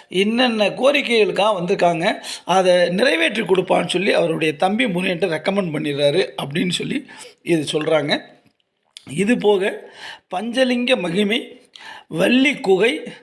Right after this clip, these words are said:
சிவபெருமான் திருக்கோயில், வருடம் ஒரு முறை வியர்க்கும் முருகன், முருகன் குன்றில்தான் இருப்பார், இங்கு கடற்கரையில் எப்படி இருக்கிறார்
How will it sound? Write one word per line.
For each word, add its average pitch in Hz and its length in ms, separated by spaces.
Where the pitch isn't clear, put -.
சிவபெருமான் 247 920
திருக்கோயில், 214 580
வருடம் 285 680
ஒரு 262 180
முறை 247 280
வியர்க்கும் 240 640
முருகன், 202 500
முருகன் 247 520
குன்றில்தான் 240 800
இருப்பார், 202 480
இங்கு 214 520
கடற்கரையில் 233 720
எப்படி 208 360
இருக்கிறார் 196 760